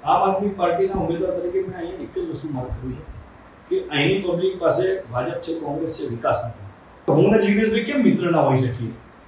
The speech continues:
એ મનુષ્ય છે, હું મનુષ્ય છું, બરાબર છે ને? એ આંદોલન કરી, હું આંદોલન કરી છું. વિદેશમાંથી મોટા મોટા નેતાઓને બોલાવવા માટે યુઝ કરે છે અને એ લોકોને બતાવી, વિદેશમાંથી મોટી મોટી કંપનીઓના, અ, બિઝનેસ મીટો કરી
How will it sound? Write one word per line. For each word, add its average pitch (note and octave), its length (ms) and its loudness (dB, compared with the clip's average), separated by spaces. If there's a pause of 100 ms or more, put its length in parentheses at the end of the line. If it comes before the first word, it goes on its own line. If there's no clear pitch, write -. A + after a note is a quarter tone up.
(360)
એ A3+ 180 10
મનુષ્ય G3 360 8
છે, G3 100 6
હું G3 200 4
મનુષ્ય E3 400 4
છું, A#2 140 2 (680)
બરાબર G3+ 300 8
છે - 40 8
ને? D3 300 4
એ - 40 12
આંદોલન G3 400 6
કરી, F#3+ 180 10
હું A3 220 8
આંદોલન F3 300 4
કરી C#3+ 220 -2
છું. A#2 140 0 (240)
વિદેશમાંથી E3+ 500 4
મોટા D#3 220 0
મોટા E3 240 -2
નેતાઓને D#3+ 480 -2
બોલાવવા E3 260 0
માટે E3 180 -2
યુઝ - 320 6
કરે E3 160 4
છે E3 60 -2
અને E3 140 -6
એ - 20 -6
લોકોને D#3+ 360 -6
બતાવી, D#3+ 360 -2 (520)
વિદેશમાંથી D#3 420 0
મોટી D#3 240 0
મોટી E3 160 -2
કંપનીઓના, E3 560 -6
અ, - 580 -12
બિઝનેસ C#3+ 400 -2
મીટો E3 240 2
કરી D#3 360 0